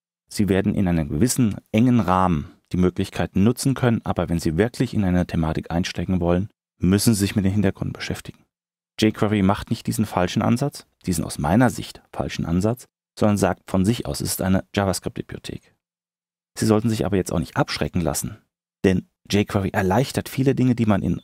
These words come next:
reinem JavaScript sehr mühselig programmieren muss, durch vorgefertigte Konstruktionen. Es vereinfacht die ganze Geschichte auf der einen Seite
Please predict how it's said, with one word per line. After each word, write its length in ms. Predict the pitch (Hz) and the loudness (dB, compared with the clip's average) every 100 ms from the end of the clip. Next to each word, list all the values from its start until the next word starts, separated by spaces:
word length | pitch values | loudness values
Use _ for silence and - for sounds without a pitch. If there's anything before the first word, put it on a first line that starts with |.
| - | -4
reinem 320 | 85 110 113 | 0 2 2
JavaScript 600 | 98 98 95 - - - | 2 0 -2 -4 -12 -8
sehr 140 | - | -2
mühselig 680 | 76 92 175 143 76 76 - _ _ | 2 4 4 2 0 -4 -10 _ _
programmieren 500 | - - 87 87 90 | -4 0 2 2 2
muss, 260 | 110 - - _ _ _ _ | 0 -4 -12 _ _ _ _
durch 160 | - - | -4 -2
vorgefertigte 720 | - 101 104 - 95 101 92 | 0 0 0 0 -2 -2 -6
Konstruktionen. 720 | - 92 - - - 90 80 - | -4 -6 -8 -14 -2 0 0 -4
Es 120 | - | -8
vereinfacht 680 | - - 135 135 - - - | -4 -2 0 0 -2 -6 -6
die 40 | |
ganze 260 | 90 85 110 | -4 -2 -2
Geschichte 420 | 107 - 117 139 - _ _ _ _ _ _ | -2 -4 -6 -6 -8 _ _ _ _ _ _
auf 80 | |
der 100 | - | -6
einen 160 | 82 92 | 0 0
Seite 340 | 117 120 143 | 2 0 -2